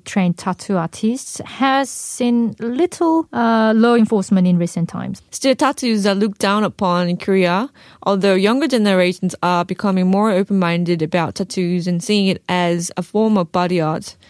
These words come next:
Speaker 2: However, be aware that if you have tattoos, some 찜질방,
Speaker 1: Oh.
Speaker 2: <laughs> Korean style sauna or swimming pools may ban you from in-, entering.
Speaker 1: Oh, I love 찜질방.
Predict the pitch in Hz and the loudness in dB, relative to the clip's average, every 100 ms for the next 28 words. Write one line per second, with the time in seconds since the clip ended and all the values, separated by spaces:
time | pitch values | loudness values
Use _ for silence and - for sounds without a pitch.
0 | - - - - - 226 220 208 190 214 | -20 -20 -20 -14 -2 0 2 2 2 2
1 | 214 220 269 - - 208 202 214 190 196 | 0 2 2 2 2 2 2 2 2 0
2 | 269 - 175 175 156 - - _ - 202 | -2 -4 -2 0 0 -4 -8 _ -4 -2
3 | 220 247 294 262 208 202 - 208 202 262 | 2 4 4 2 0 -4 0 0 2 0
4 | - - - - - - 247 240 220 - | -6 -14 -20 -20 -8 0 2 4 2 2
5 | 262 269 311 240 214 233 311 359 302 240 | 0 4 4 4 4 2 0 0 2 4
6 | 196 233 175 - - - - 277 277 302 | 2 -2 -6 -12 -16 -18 -2 2 4 2
7 | - 240 233 - - 226 214 190 214 240 | 2 0 0 -2 0 2 2 2 0 -2
8 | 208 202 - 220 202 196 196 214 247 220 | 0 0 0 0 0 0 0 0 -2 0
9 | 190 175 185 185 196 175 - 170 165 180 | 0 2 0 2 2 0 -2 -4 -4 -6
10 | - 202 - 170 165 190 311 349 359 349 | -6 -6 -4 -6 -6 0 2 4 4 2
11 | 330 311 294 277 220 175 160 165 | 0 -4 0 0 2 2 0 -4